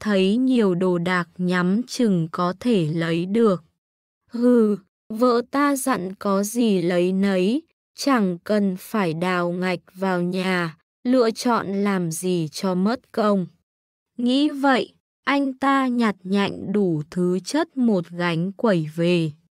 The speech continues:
Vợ thắp đèn lên xem, thì hóa ra toàn chổi cùn, dế rách, đòn ghế, gỗ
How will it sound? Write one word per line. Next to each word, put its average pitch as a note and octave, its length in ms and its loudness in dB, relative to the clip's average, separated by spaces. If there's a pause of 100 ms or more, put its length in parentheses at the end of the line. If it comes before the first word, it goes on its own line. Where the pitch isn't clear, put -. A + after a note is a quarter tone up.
(500)
Vợ A#3+ 360 0
thắp E4+ 220 -2 (100)
đèn G3 480 0
lên G#3 220 0
xem, A#3+ 520 -2 (360)
thì A#3+ 240 2
hóa A3 360 0
ra B3+ 340 -2 (120)
toàn F3+ 360 0
chổi F3 440 -2
cùn, F#3+ 420 2 (300)
dế G#3+ 360 2
rách, D#4 320 -2 (400)
đòn G3+ 360 2
ghế, G3 480 -2 (300)
gỗ B3 340 2